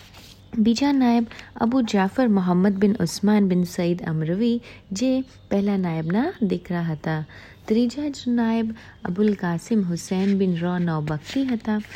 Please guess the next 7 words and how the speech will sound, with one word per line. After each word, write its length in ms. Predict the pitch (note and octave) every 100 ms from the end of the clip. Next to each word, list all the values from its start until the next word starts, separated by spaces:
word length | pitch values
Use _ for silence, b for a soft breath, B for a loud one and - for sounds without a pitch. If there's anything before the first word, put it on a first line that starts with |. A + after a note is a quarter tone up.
| - -
અને 220 | - C4+ C4+
તે 200 | C#4+ D4
પછી 400 | C#4 C4 B3+ B3+ B3 B B
ચોથા 440 | - G#3+ G#3+ C#4
નાયબ 340 | C#4 B3 A#3 A3
જે 160 | G#3+
છે 220 | G#3 -